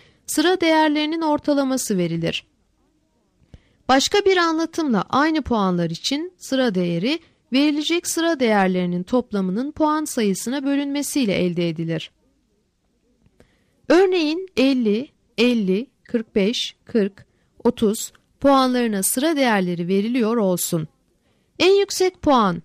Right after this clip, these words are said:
elli, iki tane olduğundan bu iki puan için sıra değeri bir artı iki bölü iki eşittir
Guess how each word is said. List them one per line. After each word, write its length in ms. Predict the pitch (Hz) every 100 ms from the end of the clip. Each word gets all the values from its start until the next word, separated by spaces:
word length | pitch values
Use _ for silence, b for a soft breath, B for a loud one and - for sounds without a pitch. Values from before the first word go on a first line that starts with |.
| _
elli, 520 | 226 220 190 196 330 -
iki 180 | 294 349
tane 340 | 285 226 196
olduğundan 920 | - 190 180 175 170 165 220 320 339 277
bu 100 | 302
iki 260 | 302 370
puan 340 | 339 294 262 202
için 300 | 185 190 180
sıra 380 | - 233 220
değeri 440 | 175 170 165 269 359 _ _ _ _
bir 200 | 247 339 349
artı 360 | 254 226 - 220
iki 480 | 202 - 208 175 _ _
bölü 240 | 202 196
iki 480 | 175 175 - 320 381 _ _
eşittir 560 | 269 - 339 - 359